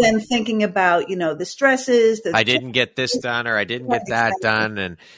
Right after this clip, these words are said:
Speaker 2: just stay positive. And it sets you up when you drift off into sleep. You've gone off with that positive mindset,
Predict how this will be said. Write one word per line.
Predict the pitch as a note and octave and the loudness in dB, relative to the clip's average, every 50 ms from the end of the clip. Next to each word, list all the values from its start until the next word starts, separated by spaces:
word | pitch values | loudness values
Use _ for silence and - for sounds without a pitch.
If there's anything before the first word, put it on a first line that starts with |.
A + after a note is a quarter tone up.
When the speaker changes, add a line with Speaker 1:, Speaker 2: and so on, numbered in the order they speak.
| _ _ - | _ _ -8
Speaker 2:
just | B2 A#2+ - - - - | -6 -4 -4 -2 -2 -4
stay | - - - A#2+ A#2 A#2+ | -4 -4 -2 -2 -4 -4
positive. | A#2 - A#2+ A2+ A#2+ B2 G2+ G2+ G2 F#2+ | -4 -4 -4 -4 -4 -4 -6 -6 -8 -8
And | G#2+ G#2+ | -6 -6
it | A2+ - - | -8 -8 -8
sets | - - A#2+ A#2 - - - | -8 -6 -6 -6 -6 -6 -4
you | A2+ G#2+ | -2 -2
up | A2+ A#2 - | -2 -2 -4
when | G#2 G#2+ G#2 | -6 -8 -6
you | G#2 G#2 G2 - - _ _ | -4 -6 -6 -8 -10 _ _
drift | - - G#2 G2+ - - F#2+ | -8 -6 -6 -6 -6 -6 -6
off | F#2+ G#2 - - | -6 -6 -6 -6
into | G#2+ G2+ G2 F#2+ | -8 -8 -6 -8
sleep. | - - C3+ D#3+ - _ _ | -6 -4 -6 -6 -6 _ _
You've | - F2 E2+ - | -16 -16 -10 -6
gone | - G2 G#2 A2 G#2 | -4 -2 0 0 0
off | G#2 G#2 G#2 - - | 0 -2 -2 -4 -6
with | G2 - | -4 -2
that | G2+ F2+ - | -2 -2 -4
positive | - - G2 G2 G2+ F#2 - F#2+ F#2+ E2+ | -4 -6 -4 -2 -2 -4 -4 -6 -8 -6
mindset, | F#2 G2+ G#2 G2+ - A#2 A2+ | -6 -6 -6 -4 -4 -4 -4